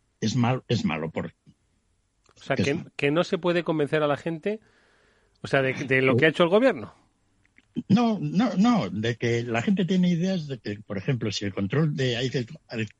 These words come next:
Speaker 1: controlar los alquileres, ¿no? Y mucha gente piensa, pues, que eso es lo que hay que hacer. Entonces, todos los científicos que han estudiado el tema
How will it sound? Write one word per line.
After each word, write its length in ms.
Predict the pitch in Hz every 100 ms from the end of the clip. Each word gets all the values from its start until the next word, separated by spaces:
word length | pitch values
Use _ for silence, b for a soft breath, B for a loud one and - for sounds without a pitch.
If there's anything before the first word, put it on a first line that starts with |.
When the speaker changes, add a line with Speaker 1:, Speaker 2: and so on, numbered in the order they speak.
| -
Speaker 1:
controlar 440 | 110 110 120 135
los 180 | 123 107
alquileres, 720 | 101 92 85 85 80 80 73
¿no? 220 | - 147 269 _ _ B B B B B B
Y 160 | - 110
mucha 280 | 101 107 113
gente 220 | 113 113
piensa, 260 | 110 107 156
pues, 140 | -
que 60 | 98
eso 100 | 131
es 40 |
lo 80 | 101
que 60 |
hay 100 | 85
que 80 | 82
hacer. 300 | 98 123 143 - - _ _ _ _ b b
Entonces, 420 | - 139 - - _ _ _ _ _ _ -
todos 300 | 170 190 196
los 200 | 190 175
científicos 920 | 170 156 190 139 151 143 143 127 - _
que 100 | 120
han 60 | 120
estudiado 380 | 127 139 143
el 100 | 151
tema 360 | 139 185 151 240